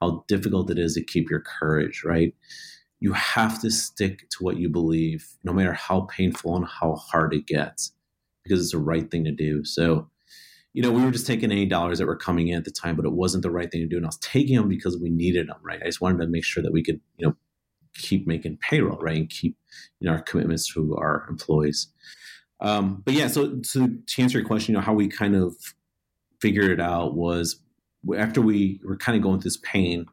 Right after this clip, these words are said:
right? And it became painful enough where we, you know, we were like, "Hey,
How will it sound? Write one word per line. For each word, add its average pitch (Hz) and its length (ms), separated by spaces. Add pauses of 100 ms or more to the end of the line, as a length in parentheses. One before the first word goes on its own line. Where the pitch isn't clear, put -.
(160)
right? 92 220
And - 100
it 82 100
became - 280
painful 85 440
enough 85 540 (560)
where 90 380 (600)
we, 110 100
you 98 180
know, 98 100
we 95 160
were 95 60
like, 95 140
"Hey, 92 240